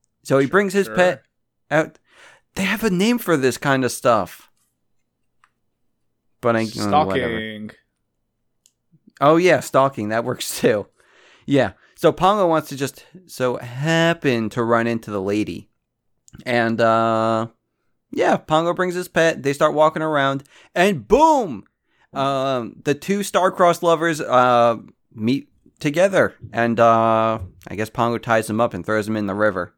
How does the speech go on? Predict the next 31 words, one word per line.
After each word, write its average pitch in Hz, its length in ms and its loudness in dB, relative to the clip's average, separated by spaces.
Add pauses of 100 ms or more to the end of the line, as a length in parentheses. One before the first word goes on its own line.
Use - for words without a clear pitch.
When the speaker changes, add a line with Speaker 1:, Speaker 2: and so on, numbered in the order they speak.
(120)
Speaker 1:
just 110 220 -6
to - 60 -16
bring 120 180 0
them 101 120 -2
closer 117 300 0
together. 95 480 -2 (1160)
But, 87 340 -6 (1000)
uh, 139 480 2 (800)
they 185 140 0
get 185 160 2
out 175 160 4
of 165 40 -10
the 175 80 -4
river. 170 400 -2 (300)
Everyone's 175 440 0
happy. 151 500 0
Everyone 156 300 0
has 147 180 0
a 143 40 -6
good 147 140 -2
laugh. 135 500 -2 (540)
And, 110 380 -4
uh, 113 380 0
they 151 100 2
fall 240 240 4
in 247 100 -4
love. 302 400 0 (580)
And 151 380 -2 (1080)
they 135 120 -6
get 151 140 -2
married 147 480 0